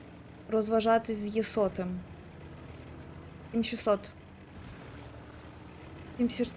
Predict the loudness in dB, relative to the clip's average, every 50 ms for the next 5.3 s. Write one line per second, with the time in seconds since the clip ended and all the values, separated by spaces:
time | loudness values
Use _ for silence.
0 | -8 -8 -6 -4 2 4 6 6 6 4 2 0 0 -2 0 4 8 8 8 8
1 | 4 -2 -4 -2 2 6 8 8 10 10 8 8 6 6 6 6 6 6 6 4
2 | 2 2 0 -2 -4 -2 -4 0 2 4 4 4 4 4 4 4 4 4 4 4
3 | 4 4 2 2 0 -2 -4 -4 -4 -4 -6 -6 -6 -8 -8 -8 -8 -8 -8 -8
4 | -8 -8 -10 -10 -12 -12 -14 -14 -14 -14 -8 -2 0 2 2 2 2 2 4 4
5 | 6 6 4 4 2